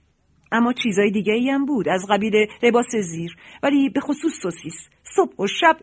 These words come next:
جز سوسیس چیز دیگری نمی‌خوردیم. با خروج والریا از اتاق و پس از کمی سکوت، سرهنگ مولر از دو پلیس ایتالیایی خواست که از اتاق خارج شوند و بیرون منتظر بمانند. سکوتی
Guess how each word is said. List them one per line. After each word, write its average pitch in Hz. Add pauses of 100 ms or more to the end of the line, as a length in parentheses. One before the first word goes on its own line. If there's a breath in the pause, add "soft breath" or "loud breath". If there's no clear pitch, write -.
جز 269 (120)
سوسیس 330 (140)
چیز 302
دیگری 269
نمی‌خوردیم. 170 (1400)
با 196
خروج 208 (140)
والریا 220
از 185
اتاق 185
و 156
پس 202
از 254
کمی 233
سکوت، 226 (360 soft breath)
سرهنگ 233
مولر 180
از 156
دو 185
پلیس 226
ایتالیایی 190
خواست 160 (280 soft breath)
که -
از 160
اتاق 160
خارج 160
شوند 208 (280 soft breath)
و 165
بیرون 170
منتظر 160
بمانند. 131 (300)
سکوتی 254